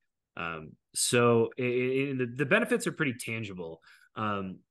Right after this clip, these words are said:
and while I'm not an expert on that, there, people who are building large language models and automating transactions between these, which are going to be, uh, communicating quite a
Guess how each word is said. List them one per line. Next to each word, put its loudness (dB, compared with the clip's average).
and 0
while 4
I'm 6
not 6
an 0
expert 0
on 0
that, -2
there, 4
people 0
who 4
are 4
building 0
large -4
language -10
models -2
and -10
automating -6
transactions -8
between -12
these, -6
which -10
are 0
going -4
to -8
be, -6
uh, -6
communicating -4
quite -8
a -8